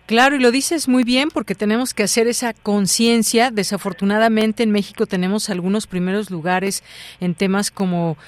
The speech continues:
obesidad, como diabetes, desafortunadamente, y edades muy tempranas. Entonces, creo que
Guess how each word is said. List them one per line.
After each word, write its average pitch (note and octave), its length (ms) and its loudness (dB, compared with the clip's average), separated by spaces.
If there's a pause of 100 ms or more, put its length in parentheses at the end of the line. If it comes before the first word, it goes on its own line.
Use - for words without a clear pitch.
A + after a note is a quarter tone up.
(160)
obesidad, F#3 720 0
como F3 480 -2 (240)
diabetes, F#3 720 2
desafortunadamente, F#3+ 1080 0
y A3 100 0
edades A#3 340 0
muy B3 160 2
tempranas. G#3 680 0
Entonces, G#3+ 540 -2
creo A3 240 0
que A3+ 380 0